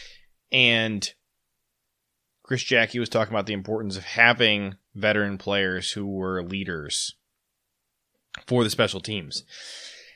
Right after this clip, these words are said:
And he made the point that, like, okay, I don't think that Aaron Rodgers is going to be, um, that guy, because that's just not who he is. Even on offense, he's not a, a vocal leader. He's,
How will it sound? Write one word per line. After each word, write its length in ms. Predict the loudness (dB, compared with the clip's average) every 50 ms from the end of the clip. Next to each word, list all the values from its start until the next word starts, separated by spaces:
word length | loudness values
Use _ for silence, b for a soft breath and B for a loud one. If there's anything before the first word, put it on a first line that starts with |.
| B B B -4
And 360 | -2 0 2 2 2 0 -2
he 100 | -2 -2
made 180 | 0 0 -2 -2
the 60 | -4
point 320 | -4 -4 -4 -4 -4 -4
that, 280 | -2 -2 -2 -2 -4 -6
like, 200 | -8 -6 -6 -8
okay, 200 | -10 -12 -12 -10
I 280 | -10 -8 -8 -8 -6
don't 160 | -6 -8 -8 -8
think 180 | -8 -10 -8
that 180 | -8 -8 -6 -6
Aaron 200 | -6 -6 -6 -4
Rodgers 480 | -2 -2 -2 -2 -4 -6 -10 -12 -12
is 100 | -14 -12
going 240 | -10 -10 -10 -10 -10
to 80 | -12 -12
be, 520 | -10 -10 -8 -8 -8 -10 -10 -12 -14 _ _ _ _ _ _ _ _ _ -10
um, 460 | -8 -6 -6 -6 -6 -8 -10 -8 -4
that 220 | -4 -4 -4 -4
guy, 240 | -6 -8 -6 -6 -6
because 260 | -8 -8 -10 -10 -10 -8
that's 180 | -8 -6 -6
just 160 | -8 -8 -10
not 140 | -10 -12 -12
who 140 | -12 -14 -12
he 180 | -8 -2 2 2
is. 420 | 4 4 2 2 0 -2 -4 -4 B B B B B B B B B B B B B B
Even 220 | 0 2 2 2 2
on 160 | 2 2 4
offense, 480 | 4 4 4 4 4 0 0 0 -4 -6
he's 240 | -6 -6 -6 -4
not 220 | -2 -2 0 0 2
a, 240 | 2 0 0 -2 -6 B B B B
a 100 | -8 -8
vocal 540 | -8 -6 0 4 4 4 4 2 -2 -6 -6
leader. 260 | -6 -6 -6 -6 -6
He's, 460 | -6 -6 -8 -8 -6 -6 -6 -6 -8